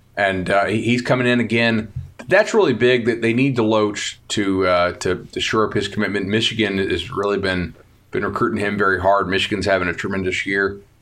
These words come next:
in year three un-, under Harbaugh after, you know, a couple,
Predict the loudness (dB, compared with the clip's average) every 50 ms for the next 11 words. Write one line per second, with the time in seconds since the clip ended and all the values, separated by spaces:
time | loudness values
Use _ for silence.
0 | _ -8 -6 -4 -2 -2 0 -2 -2 -2 -2 0 0 0 0 0 -2 -4 -4 -4
1 | -4 -4 -2 -2 0 0 0 2 4 4 4 2 0 0 -2 -2 -2 -2 -6 -6
2 | -6 -6 -4 -2 -2 -2 0 0 -4 -4 -4